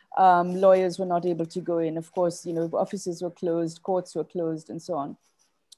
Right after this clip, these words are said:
But what we did see, very importantly, is, um, through U N H C R's good offices, legal, emergency legal services were recognized as critical services, and they were able to continue even through the lockdown in, in,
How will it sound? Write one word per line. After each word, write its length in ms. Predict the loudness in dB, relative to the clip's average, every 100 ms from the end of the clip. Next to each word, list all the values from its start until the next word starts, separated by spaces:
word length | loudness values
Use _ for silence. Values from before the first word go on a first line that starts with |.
| -8
But 160 | -2 2
what 160 | 2
we 100 | 2
did 240 | 0 0 -4
see, 260 | -4 -4
very 180 | -2 -4
importantly, 720 | -4 -2 -4 -4 -8 -8 -10 -12 _ _ _ -4
is, 320 | -2 -2 2
um, 440 | 4 4 -2 -6 -6
through 180 | 0 2
U 200 | 4 2
N 140 | 2
H 120 | 0
C 160 | 0 4
R's 200 | 4 2
good 180 | -2 0
offices, 640 | 0 -4 -8 -6 -8 -12 -20 -16 -4
legal, 520 | 0 2 2 2 2
emergency 640 | 2 2 2 0 -2 -2
legal 240 | -4 -2 -2
services 560 | 2 0 0 -6 -6
were 240 | 2 4 6
recognized 680 | 4 2 -2 -2 -4 -4 -2
as 180 | -2 -2
critical 400 | -4 -4 -4 -6
services, 680 | -2 -2 -2 -10 -14 -14 -18 _ -12
and 140 | -4 0
they 80 | 4
were 260 | 8 8
able 240 | 6 2 -2
to 120 | -4
continue 560 | -6 -8 -6 -6 -4 -4
even 360 | -4 -2 -4
through 160 | -4 -4
the 80 | 0
lockdown 600 | 0 0 -2 -4 -4 -6
in, 140 | -8
in, 300 | -6 -8 -8